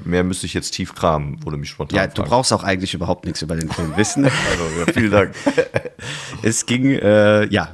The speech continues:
Speaker 2: äh, der Film kann bekannt sein und ich hab jetzt, äh, drei Thesen, die ich dir sage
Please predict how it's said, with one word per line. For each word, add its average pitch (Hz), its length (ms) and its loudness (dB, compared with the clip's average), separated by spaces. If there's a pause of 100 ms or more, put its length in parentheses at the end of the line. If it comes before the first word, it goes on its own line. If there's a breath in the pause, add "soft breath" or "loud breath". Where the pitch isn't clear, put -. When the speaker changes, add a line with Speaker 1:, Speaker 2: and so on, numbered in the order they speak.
Speaker 2:
äh, 95 380 -4
der 120 160 0
Film 220 420 4
kann 135 220 0
bekannt 151 320 0
sein 165 280 0
und - 180 -4
ich 117 140 -4
hab 151 180 -2
jetzt, - 260 -6
äh, 107 300 0
drei 120 340 -2
Thesen, 165 520 0 (500 loud breath)
die 113 320 -6
ich - 180 0
dir 95 200 2
sage 117 760 -2